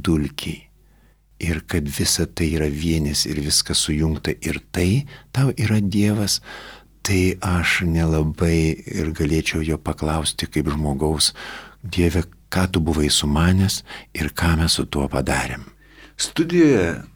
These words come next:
Speaker 2: su manim kalbėjosi aktorius Vaidotas Martinaitis. Jūs klausėtės laidos Pašaukimo džiaugsmas. Kalbėjau aš, Juozas Gaižauskas. Sudiev.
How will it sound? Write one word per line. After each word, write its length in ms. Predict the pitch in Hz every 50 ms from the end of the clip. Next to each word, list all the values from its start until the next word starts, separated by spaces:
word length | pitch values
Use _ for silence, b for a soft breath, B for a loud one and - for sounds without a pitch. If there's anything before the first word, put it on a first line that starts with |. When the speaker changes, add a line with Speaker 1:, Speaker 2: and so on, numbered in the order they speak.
| - _ -
Speaker 2:
su 200 | - - - 85
manim 320 | 85 87 92 110 139 156
kalbėjosi 720 | 147 - 98 87 76 85 98 110 120 110 101 - - - - -
aktorius 560 | 80 78 76 73 - - - - 69 71 - -
Vaidotas 520 | 85 104 123 120 113 95 - 87 82 -
Martinaitis. 840 | 76 73 - 143 - - 123 123 120 110 110 117 113 113 - - - 135
Jūs 160 | 151 156 147
klausėtės 720 | - - 120 131 135 135 123 - 120 107 113 98 95 - -
laidos 640 | 78 80 78 71 62 - 73 73 73 71 - - B B B B B B B B
Pašaukimo 600 | - 71 71 - - 67 62 - - 90 92 90 -
džiaugsmas. 640 | - 64 65 62 60 - - - 53 50 - - - B B B B B B B -
Kalbėjau 460 | - 62 60 53 67 64 60 60 76 110
aš, 160 | 117 - - -
Juozas 480 | - 71 64 64 71 71 65 64 62 64
Gaižauskas. 560 | 62 60 - - - - - - - - -
Sudiev. 400 | - - 156 170 151 92 - -